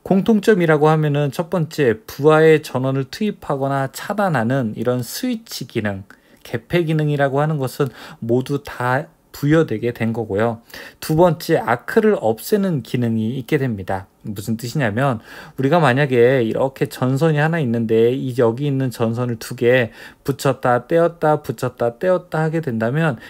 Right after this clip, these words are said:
여기서는 불꽃이 크게 발생을 할 겁니다.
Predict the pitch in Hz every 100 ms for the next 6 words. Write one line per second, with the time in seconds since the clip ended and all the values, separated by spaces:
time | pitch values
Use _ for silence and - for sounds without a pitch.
0 | - 120 131 - 143 139 - 170 165 190
1 | - - - - 247 233 202 - 110 -
2 | 123 120 147 160 120 98 92